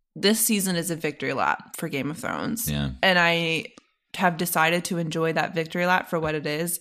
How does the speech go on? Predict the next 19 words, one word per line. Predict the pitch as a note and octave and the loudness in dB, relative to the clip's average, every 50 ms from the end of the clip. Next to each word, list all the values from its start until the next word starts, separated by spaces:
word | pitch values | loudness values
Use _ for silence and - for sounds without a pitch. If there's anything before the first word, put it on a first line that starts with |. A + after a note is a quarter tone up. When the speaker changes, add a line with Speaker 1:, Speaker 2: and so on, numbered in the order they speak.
| _ - | _ -4
Speaker 1:
and | E3 E3 D#3+ | -2 -2 -2
to | - F3 D#3+ | -4 -4 -4
not, | D#3+ D#3 D#3 D#3 D3+ D3+ - - _ - - | -4 -2 -2 -2 -2 -2 -6 -10 _ -6 -4
like, | D#3+ D#3 D3 - - - - | -2 -2 -2 -2 -6 -10 -6
miss | - F3 E3+ E3 D#3+ D#3+ D#3+ - - - | -4 -2 0 0 0 -2 -2 -6 -8 -4
what | - F3 D3+ - - - | 0 0 0 0 -2 -8
things | - E3 D#3+ D#3+ D#3 D3 | -8 -8 -6 -6 -6 -8
were | D3 C#3+ | -8 -6
like | C#3+ C#3+ C#3 C#3+ C#3 - - | -4 -4 -4 -4 -6 -10 -12
in | E3+ D#3 | -12 -10
season | D#3 - - D3 C#3 D3 D3 D3+ | -8 -8 -8 -8 -8 -8 -10 -10
three | - D3 C#3+ C#3 | -8 -8 -8 -6
and | C#3 D3 - | -8 -8 -8
season | - D3 C3+ C3+ - - | -10 -8 -8 -10 -12 -10
four. | - C#3 C#3 D3 F#3+ F#3 - - - - - - - _ _ - | -8 -6 -4 -4 -6 -8 -10 -16 -20 -20 -20 -20 -20 _ _ -6
And | E3 D#3 D3+ | -4 -2 -2
I | D3 | -4
feel | D3 - - E3+ D#3+ D3+ | -4 -4 -4 -4 -4 -4
pleasantly | D#3 - - D3 D3+ D3 D#3 C3+ - D3 C#3 C3+ C3+ C3+ C3 - | -6 -4 -4 -4 -4 -4 -6 -8 -6 -6 -6 -6 -6 -6 -8 -10